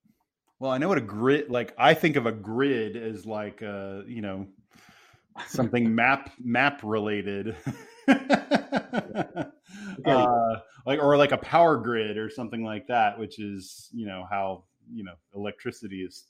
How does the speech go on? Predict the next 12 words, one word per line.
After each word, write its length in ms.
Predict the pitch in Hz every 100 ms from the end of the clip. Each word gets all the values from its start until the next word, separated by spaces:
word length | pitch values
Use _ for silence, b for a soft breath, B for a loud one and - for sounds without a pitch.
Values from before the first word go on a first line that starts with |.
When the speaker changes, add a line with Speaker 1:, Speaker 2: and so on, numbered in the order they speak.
| _
Speaker 1:
sorted 520 | - - 90 90 87 85 _ _ _ _ _ _
logistically 600 | 101 92 90 - - 90
or 100 | 85
whatever. 260 | 90 90 87
No, 200 | 104 107
I 140 | 95
don't 140 | 123 127
know 100 | 120
what 100 | 117
a 60 |
grid 340 | 101 101 104 98
is. 380 | 90 92 90